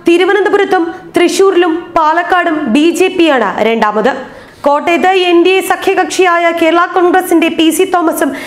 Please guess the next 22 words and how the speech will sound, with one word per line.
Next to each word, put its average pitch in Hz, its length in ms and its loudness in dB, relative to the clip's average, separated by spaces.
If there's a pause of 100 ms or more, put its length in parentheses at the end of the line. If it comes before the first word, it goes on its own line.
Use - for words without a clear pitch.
(220)
രണ്ടാമത് 320 460 0
എത്തുന്നു. 220 300 0 (440)
അതുകൊണ്ട് 269 380 0
തന്നെ 349 260 2
മറുനാടൻ 339 460 0 (100)
റാവേ 320 240 0 (140)
സർവേ 330 260 2 (120)
സി 320 180 4
പി 359 100 0
എമ്മിന് 320 200 2 (120)
കടുത്ത 302 400 0
നിരാശയാകും 277 800 2
നൽകുക. 220 280 2 (560)
ശബരിമല 415 540 0
വിഷയം 381 400 2
ആളിക്കത്തിയെന്ന 381 720 0
വികാരം 339 420 0
ചർച്ചയാക്കുന്നതാണ് 330 880 0 (460)
പുറത്തുവരുന്ന 370 580 0 (300)
ഫലം. 233 260 0 (600)
തിരുവനന്തപുരത്തേക്ക് 427 840 0
വന്നാൽ 359 300 2